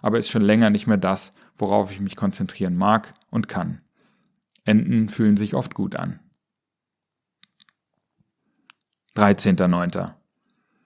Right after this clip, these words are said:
Heute und gestern haben die Dinge richtig gut geklappt. Jetzt freue ich mich auf ein freies Wochenende.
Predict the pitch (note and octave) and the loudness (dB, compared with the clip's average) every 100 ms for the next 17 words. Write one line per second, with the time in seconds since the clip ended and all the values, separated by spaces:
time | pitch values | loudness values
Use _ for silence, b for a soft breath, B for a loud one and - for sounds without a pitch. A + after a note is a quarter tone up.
0 | _ _ _ B2 C#3 C#3+ A#2+ G#2 A2 - | _ _ _ 4 6 6 2 2 0 2
1 | A2 G2+ G2 G2 F#2 G#2 G2+ G2+ A2 - | 2 4 4 2 4 4 4 2 -2 -6
2 | - G#2 G2 - F#2 - - _ b b | -6 -4 -4 -4 -6 -6 -14 _ b b
3 | b b b A2 G#2 - A#2 B2+ B2 A2 | b b b -4 -2 2 4 6 4 0
4 | G2 F#2+ F2 - G2 F#2+ - F#2 - - | -2 -4 -6 -2 -2 -2 -4 -6 -4 -8
5 | - - | -8 -10